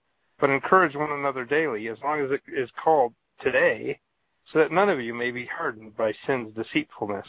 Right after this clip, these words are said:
We have come to share in Christ, if indeed we hold our original conviction firmly to the very end. As has just been said, "Today, if you hear his voice, do not harden your hearts as you did in the rebellion."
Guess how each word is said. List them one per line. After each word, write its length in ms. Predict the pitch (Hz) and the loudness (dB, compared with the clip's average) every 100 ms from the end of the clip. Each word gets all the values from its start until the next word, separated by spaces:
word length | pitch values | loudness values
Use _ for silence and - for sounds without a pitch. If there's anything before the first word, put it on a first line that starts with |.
| - _ _ _ _ _ _ | -18 _ _ _ _ _ _
We 120 | 151 160 | 6 6
have 160 | 147 | 6
come 240 | - 202 185 | 2 -2 -2
to 100 | 160 | -6
share 380 | - 180 165 | -2 2 2
in 100 | 170 | 0
Christ, 480 | 151 151 117 120 - _ _ _ _ _ | -2 0 0 -2 -10 _ _ _ _ _
if 200 | - 143 | -10 -2
indeed 400 | 170 156 170 190 | -2 0 0 0
we 120 | 147 135 | -4 -4
hold 340 | - 147 135 | -2 0 2
our 160 | 127 120 | 2 2
original 440 | 131 131 131 117 | 0 -4 -4 -4
conviction 600 | - 120 151 - 131 113 - | -6 -2 -2 -2 -8 -6 2
firmly 360 | 151 131 107 | 4 4 -2
to 120 | - 113 | -4 -6
the 80 | |
very 340 | 110 113 107 120 | 2 4 4 2
end. 400 | 135 107 95 - _ _ _ _ _ _ - | 2 0 _ -20 _ _ _ _ _ _ 2
As 240 | 135 135 | 2 2
has 260 | - 160 123 127 | 2 0 0 -6
just 280 | 196 202 - | -6 -6 0
been 200 | 156 135 - | 0 0 0
said, 440 | 175 139 104 110 - _ _ _ _ | 2 2 0 -8 -12 _ _ _ _
"Today, 400 | - 165 202 147 | 2 4 4 4
if 180 | 139 151 | -2 -2
you 80 | 151 | -2
hear 240 | - 202 | 0 0
his 160 | 165 160 | 0 -6
voice, 420 | 175 180 117 - - - - | -4 -2 -2 -6 -18 -14 -6
do 120 | 175 | -2
not 220 | 175 - | 0 0
harden 380 | - 170 151 151 | 4 4 4 -2
your 160 | 143 | -2
hearts 440 | - 175 120 113 - - _ _ _ _ _ _ - | 0 0 0 -4 -14 -20 _ _ _ _ _ _ -6
as 160 | 127 | -4
you 120 | 131 120 | -6 -2
did 380 | 143 135 113 | 2 2 0
in 220 | 120 120 123 | -4 -8 -4
the 80 | |
rebellion." 640 | 123 120 131 131 101 92 | -4 2 4 4 0 -10